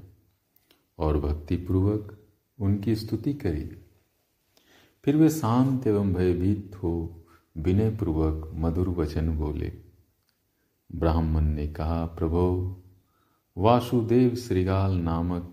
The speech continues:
एक मंडलेश्वर राजाधिराज है। वह आपकी अत्यंत निंदा करता है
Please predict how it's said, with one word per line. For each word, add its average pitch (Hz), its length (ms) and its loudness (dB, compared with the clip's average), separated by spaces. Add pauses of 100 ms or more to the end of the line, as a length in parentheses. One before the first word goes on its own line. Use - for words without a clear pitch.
एक 87 500 0
मंडलेश्वर 85 840 -2
राजाधिराज 82 840 0
है। 85 340 -8 (1120)
वह 87 200 4
आपकी 80 560 0
अत्यंत 101 580 -2
निंदा 82 480 0
करता 95 420 -4
है 87 260 -8